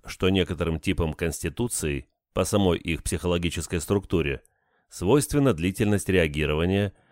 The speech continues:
что делает очень затруднительным различие между реакцией и развитием. Это соображение, например, имеет значение при оценке реакций у эпилептоидов и у ряда других психопатов.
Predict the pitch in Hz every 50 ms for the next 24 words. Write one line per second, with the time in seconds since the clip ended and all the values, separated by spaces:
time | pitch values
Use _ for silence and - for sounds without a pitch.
0 | _ _ - - - - 101 95 90 98 95 95 95 92 - - - 98 98 -
1 | - 98 87 82 101 92 - 113 117 110 110 101 85 - - 78 73 73 76 73
2 | 76 85 82 76 87 110 120 - - 117 113 107 95 90 87 82 73 78 80 76
3 | 76 76 76 - - - - 104 101 104 101 - _ _ - - 82 80 85 90
4 | 92 104 120 113 - - 78 73 69 67 65 - _ _ _ _ _ _ _ _
5 | _ _ _ _ _ _ _ - 90 90 - 90 - - 87 78 76 78 82 80
6 | 104 139 139 113 87 78 73 71 78 73 - 85 82 80 78 76 73 76 - _
7 | _ _ _ _ _ _ - 82 80 90 123 147 151 123 104 98 104 92 - -
8 | 90 87 85 95 113 120 110 - 87 85 82 - - 90 90 95 - - 87 82
9 | 82 87 95 90 - - 107 101 98 87 78 _ _ - - 92 95 - - 90
10 | - 95 85 82 - - - 78 80 82 78 80 98 98 - - _ _ _ _
11 | _ - - 113 143 151 135 95 82 80 85 113 113 104 110 113 90 76 76 69
12 | - - 90 80 - 104 - - 98 80 - 76 71 - -